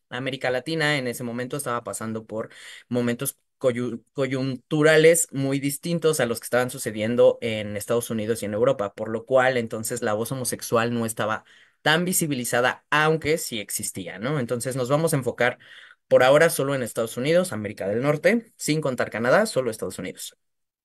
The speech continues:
Y bueno, entonces, a partir del panorama político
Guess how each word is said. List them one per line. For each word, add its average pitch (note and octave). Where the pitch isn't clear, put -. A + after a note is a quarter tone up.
Y D3
bueno, C3
entonces, C3+
a C3
partir C3+
del C#3+
panorama B2+
político B2